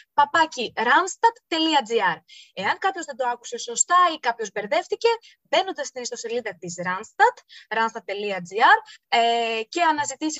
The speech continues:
το όνομά μου, Δημητριάδη Ιωάννα, θα βγάλει το contact page και εκεί θα δει και το email μου και εννοείται να, να μου μιλήσει και θα χαρώ πάρα πολύ να έρθουμε σε επικοινωνία.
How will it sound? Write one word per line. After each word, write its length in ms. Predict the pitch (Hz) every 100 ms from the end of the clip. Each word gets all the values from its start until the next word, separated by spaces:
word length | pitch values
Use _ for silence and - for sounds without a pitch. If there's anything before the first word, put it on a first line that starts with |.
| -
το 80 | 240
όνομά 240 | 240 226 330
μου, 80 | 415 320
Δημητριάδη 440 | 262 - 269 285 262
Ιωάννα, 200 | 370 427
θα 60 | 330
βγάλει 240 | 240 311 349 294
το 40 | -
contact 320 | 294 311 - -
page 240 | 262 311 -
και 60 | 277 -
εκεί 140 | 311 302
θα 80 | 269 233
δει 100 | 302
και 120 | 302 -
το 60 | 220
email 260 | 208 262 339 370
μου 100 | 381 _ _ _
και 120 | 285
εννοείται 360 | 220 214 262 302 294 - - - 233
να, 100 | 233 226 214 240
να 60 | 247
μου 120 | 233
μιλήσει 340 | 190 190 - -
και 60 | 233
θα 60 | 214
χαρώ 160 | 214
πάρα 220 | 233 220 180
πολύ 220 | 180 170
να 80 | 165
έρθουμε 260 | 170 180
σε 100 | 175
επικοινωνία. 600 | 175 170 170 160 156 160